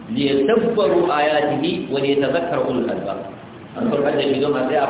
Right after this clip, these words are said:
fahimci ma'anansa, don a wa'azantu da shi. Ka ɗauki wa'azuzzukan da suke cikin Alqur'ani, daga kai masa nasiha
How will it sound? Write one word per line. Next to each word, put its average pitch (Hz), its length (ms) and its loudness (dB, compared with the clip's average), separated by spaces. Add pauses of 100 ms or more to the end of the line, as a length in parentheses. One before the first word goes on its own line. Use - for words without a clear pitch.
fahimci 120 320 -2
ma'anansa, 165 560 -2
don - 160 0
a 156 160 -2
wa'azantu 127 480 0
da - 80 0
shi. - 240 -2 (240)
Ka 160 80 0
ɗauki 151 240 2
wa'azuzzukan 196 800 0
da 156 160 0
suke 170 160 -4 (160)
cikin - 160 -6
Alqur'ani, 147 720 -2 (720)
daga 139 240 2
kai 156 240 0
masa 156 240 0
nasiha 127 320 -2